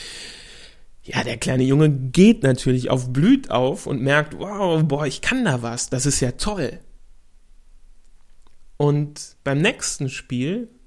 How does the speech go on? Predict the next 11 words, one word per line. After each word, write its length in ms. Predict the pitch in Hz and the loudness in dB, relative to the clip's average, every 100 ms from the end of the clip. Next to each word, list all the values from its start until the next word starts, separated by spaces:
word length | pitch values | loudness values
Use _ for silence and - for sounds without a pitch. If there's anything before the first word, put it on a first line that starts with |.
| - | -10
in 100 | 131 | -4
der 100 | 131 | -2
nächsten 440 | 175 208 - 156 | -2 -4 -6 -4
Woche, 380 | 131 123 160 170 | -4 -4 -6 -8
schießt 360 | - - 185 - | -10 -6 -6 -4
der 80 | 165 | -4
Junge 220 | 170 170 | -2 -4
plötzlich 440 | 160 170 165 175 | -4 -8 -6 -8
kein 300 | - 196 170 | -10 -10 -10
Tor 260 | 156 - - | -10 -12 -12
mehr. 300 | - - - | -14 -16 -18